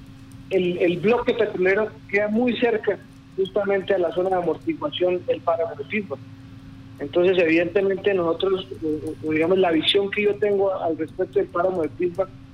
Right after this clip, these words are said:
es que el páramo no es solamente la parte alta de la montaña ya,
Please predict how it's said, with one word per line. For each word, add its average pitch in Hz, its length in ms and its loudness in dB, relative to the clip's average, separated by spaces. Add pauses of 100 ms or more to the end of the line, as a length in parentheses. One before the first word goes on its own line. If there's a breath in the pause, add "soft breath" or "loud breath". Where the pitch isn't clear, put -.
(120)
es 175 160 -2
que 208 100 0
el 190 80 2
páramo 202 380 0
no 196 220 0
es 202 80 -4
solamente 214 540 0
la 180 140 -2
parte 190 320 -2
alta 196 260 -2
de 180 60 0
la 156 100 -2
montaña 175 500 0
ya, 190 280 0